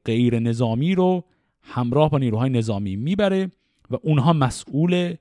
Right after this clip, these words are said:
ارتباط و پیام رسانی با هم نیروهای دشمن و هم خود پادشاه هستن.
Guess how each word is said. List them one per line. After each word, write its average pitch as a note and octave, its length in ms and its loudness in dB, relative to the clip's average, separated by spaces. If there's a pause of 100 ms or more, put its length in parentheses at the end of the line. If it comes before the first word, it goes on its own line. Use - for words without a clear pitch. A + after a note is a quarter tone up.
(440)
ارتباط B2+ 540 0
و C#3+ 60 -2
پیام A#2+ 360 0
رسانی G#2+ 400 -4
با A2 380 -4 (400)
هم D3 180 -2
نیروهای E3 320 4
دشمن C#3 420 2
و G#2 80 -4
هم A2 160 -4
خود A#2+ 380 -4 (400)
پادشاه B2 480 4
هستن. - 340 -12